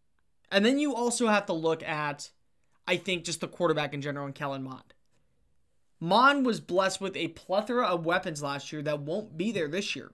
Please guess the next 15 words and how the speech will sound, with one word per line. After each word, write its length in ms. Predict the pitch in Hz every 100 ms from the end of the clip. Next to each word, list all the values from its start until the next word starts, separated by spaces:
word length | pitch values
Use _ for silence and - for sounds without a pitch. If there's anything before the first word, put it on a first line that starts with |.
| _ _ _ _ _
He 160 | 202
has 260 | 175 220 262
his 160 | 302
go-to 320 | 220 208 - 208
in 80 |
Jamon 280 | 170 160 190
Osborne. 600 | 160 139 135 147 151 165 _ _ _ _ -
Hopefully 440 | 214 226 285 262
he's 160 | 208 202
gonna 160 | 196
have 240 | 165 170 160
something 260 | 170 170
with 120 | 160 143
Jalen 340 | 160 151 143
Wydermyer. 600 | 165 226 165 143 156 190